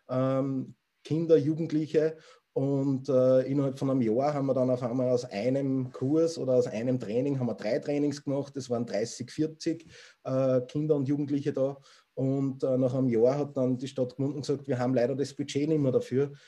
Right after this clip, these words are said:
äh, dass wir dieses Projekt weitertragen. Und der Josef Eigner, der damalige Jugendkoordinator der Stadt,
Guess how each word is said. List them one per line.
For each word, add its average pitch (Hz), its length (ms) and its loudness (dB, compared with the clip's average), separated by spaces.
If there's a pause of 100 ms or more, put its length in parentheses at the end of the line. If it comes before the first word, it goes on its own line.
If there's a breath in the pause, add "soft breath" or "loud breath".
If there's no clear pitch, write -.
(140)
äh, 127 360 2
dass 127 160 0
wir 131 120 0
dieses 127 240 -6
Projekt 117 400 0
weitertragen. 135 840 -4
Und 139 460 -4 (180)
der 127 420 4
Josef 127 360 -2
Eigner, 147 340 0
der 143 140 0
damalige 120 680 2
Jugendkoordinator 131 920 -2
der 127 100 2
Stadt, - 420 -8